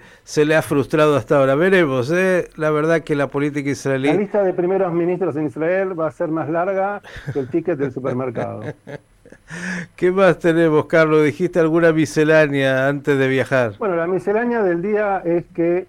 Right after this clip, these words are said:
Speaker 2: eh, el viajar es un placer y debo decir que, eh,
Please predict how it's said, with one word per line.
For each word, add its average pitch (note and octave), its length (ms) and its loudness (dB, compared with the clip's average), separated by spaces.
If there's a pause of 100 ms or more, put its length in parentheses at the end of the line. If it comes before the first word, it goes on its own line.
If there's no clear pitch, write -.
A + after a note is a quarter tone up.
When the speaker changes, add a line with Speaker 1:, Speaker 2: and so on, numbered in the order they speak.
(100)
Speaker 2:
eh, C#3+ 420 -2
el D#3 140 -2
viajar D#3+ 340 0
es - 120 -6
un E3 100 -4
placer G3+ 600 -2 (300)
y D#3 100 -4
debo G3 220 0
decir G3+ 360 -4
que, F#3+ 360 -2 (400)
eh, D3 280 -6